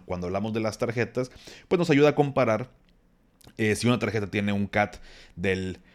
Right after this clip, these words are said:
Voy a inventar, ¿no? del treinta por ciento y otra del cuarenta por ciento, bueno, pues en cue-, en cuestión de, de costo, me conviene la del treinta por ciento. Independientemente de la tasa que tenga la otra, el costo total, anual total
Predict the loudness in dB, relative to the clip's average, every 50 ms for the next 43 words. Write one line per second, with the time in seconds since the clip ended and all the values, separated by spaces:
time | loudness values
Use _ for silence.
0 | _ _ -10 -4 0 0 2 2 0 0 -2 -6 -8 -12 -8 -4 -2 0 0 2
1 | 2 2 2 0 0 -4 -6 -4 0 2 4 4 4 2 -2 -2 -2 -2 0 0
2 | 0 0 0 0 0 0 0 0 -2 -4 -4 -2 -2 -4 -4 -6 -4 0 0 2
3 | 2 0 -2 -4 -4 -2 -2 -2 0 0 -2 -2 0 0 0 0 0 -2 -2 0
4 | 0 0 0 -2 -6 -10 -10 -8 -6 -6 -6 -6 -6 -6 -8 -10 -10 -10 -10 -12
5 | -8 -4 -2 -2 0 0 0 2 2 2 0 -2 -6 -10 -12 -12 -12 -12 -10 -8
6 | -6 -4 -2 -2 -2 -4 -4 -6 -6 -8 -6 0 4 4 4 4 2 0 0 2
7 | 2 0 -4 -12 -20 -20 -14 -10 -10 -10 -10 -8 -6 -2 -2 0 0 0 0 -2
8 | -4 -6 -8 -6 -6 -6 -6 -6 -6 -8 -8 -8 -8 -10 -10 -10 -10 -10 -12 -14
9 | -16 -16 -16 -14 -8 -4 -4 -2 0 0 0 0 0 0 0 0 2 0 0 0
10 | 0 -2 -2 -2 -2 -2 -4 -4 -6 -4 -4 -2 -2 0 0 2 2 2 0 0
11 | 0 -2 -2 -2 -4 -10 -20 -20 -14 -10 -8 -8 -8 -4 -2 0 0 0 0 0
12 | -2 0 0 -2 -6 -2 2 2 2 2 0 -4 -10 -10 -6 -6 -6 -4 -4 -2
13 | 0 0 0 0 -2